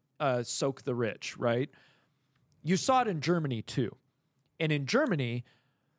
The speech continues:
after World War One, Germany got punished, the, the rest of the world was like, "We're gonna punish you for World War One, and you're gonna take responsibility,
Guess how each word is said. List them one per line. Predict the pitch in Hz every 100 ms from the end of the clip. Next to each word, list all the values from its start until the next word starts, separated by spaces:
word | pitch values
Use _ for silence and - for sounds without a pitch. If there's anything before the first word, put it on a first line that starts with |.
| _ _ _ -
after | 202 220 220
World | 196 196
War | 190 170
One, | 135 131
Germany | 175 214
got | 170 131 -
punished, | - 117 - - - - _ _ _ _ 120
the, | 139 135
the | 143
rest | 160 202 190
of |
the | 175
world | 185
was | 165 147
like, | 143 190
"We're |
gonna | 262 254
punish | - - 247 220 165 180
you | 160 120
for | - 165 151 147
World | 143 175 165
War | 160 156
One, | 147 151 117 107
and | 113 113
you're | 135 196
gonna | 196 185
take | 175 165
responsibility, | 160 135 165 151 156 202 208 196 180